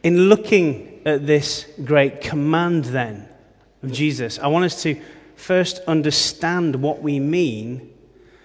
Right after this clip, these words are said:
when we're talking about the lost. And I want to help us by asking us three questions, and, and I'm gonna answer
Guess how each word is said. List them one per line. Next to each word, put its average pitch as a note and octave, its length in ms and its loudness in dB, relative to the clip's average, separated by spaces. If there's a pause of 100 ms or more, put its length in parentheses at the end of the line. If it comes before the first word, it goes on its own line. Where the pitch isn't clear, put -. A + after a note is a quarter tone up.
(360)
when C#3+ 400 0
we're D3 100 -2
talking D#3 480 -2
about B2 360 -2 (560)
the B2 200 -4
lost. - 600 -4 (2250)
And D#3 140 4
I - 20 6
want E3+ 140 4
to D#3+ 140 2 (680)
help A3 440 0
us D3 120 0
by C#3+ 200 -4
asking D#3+ 420 -4
us C3+ 200 -6
three - 480 -4
questions, - 720 -4 (140)
and, C3+ 160 -4
and C3+ 220 -4
I'm C3 60 -2
gonna C#3 140 0
answer C#3 540 -2